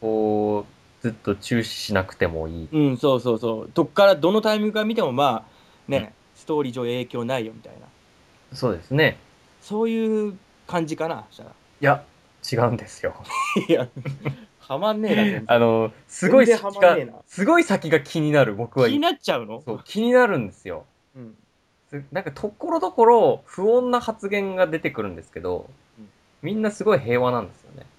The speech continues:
Speaker 2: うんうんうん。
Speaker 1: でも日常系でもなく、
Speaker 2: うん。
Speaker 1: なんかこう、いや、萌え、萌えでもないんですよ。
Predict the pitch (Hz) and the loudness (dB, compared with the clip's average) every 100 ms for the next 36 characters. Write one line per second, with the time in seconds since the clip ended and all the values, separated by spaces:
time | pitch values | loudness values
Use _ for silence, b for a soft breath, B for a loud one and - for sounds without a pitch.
0 | _ 135 113 113 107 107 107 101 147 139 | _ -16 -14 -16 -18 -18 -20 -14 -4 -2
1 | 143 302 254 269 262 - 254 254 208 104 | 0 0 6 6 6 2 0 2 2 0
2 | 101 95 - - - _ _ 131 107 _ | -2 -8 -14 -18 -20 _ _ -20 -20 _
3 | _ _ _ _ _ _ _ _ - 104 | _ _ _ _ _ _ _ _ -18 -12
4 | 92 - - - - - _ _ _ _ | -12 -14 -18 -20 -18 -20 _ _ _ _
5 | _ _ _ _ - - _ - 135 175 | _ _ _ _ -20 -20 _ -6 0 2
6 | 214 214 170 165 170 220 202 107 90 92 | 2 2 0 0 4 6 6 2 0 -6
7 | 92 - _ | -6 -14 _